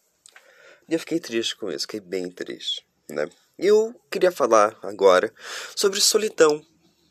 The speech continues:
certo? O que seria a solidão, a solidão explicada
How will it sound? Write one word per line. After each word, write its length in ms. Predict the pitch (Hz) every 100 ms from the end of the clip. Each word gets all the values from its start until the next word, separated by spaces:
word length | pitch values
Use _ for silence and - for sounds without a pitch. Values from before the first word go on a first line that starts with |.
| _
certo? 520 | - 113 110 131 -
O 40 |
que 140 | 117 175
seria 440 | - 170 147 160
a 40 | 147
solidão, 640 | - 113 104 85 95 123
a 20 |
solidão 360 | - 104 95 107
explicada 920 | - - 87 - 85 78 71 60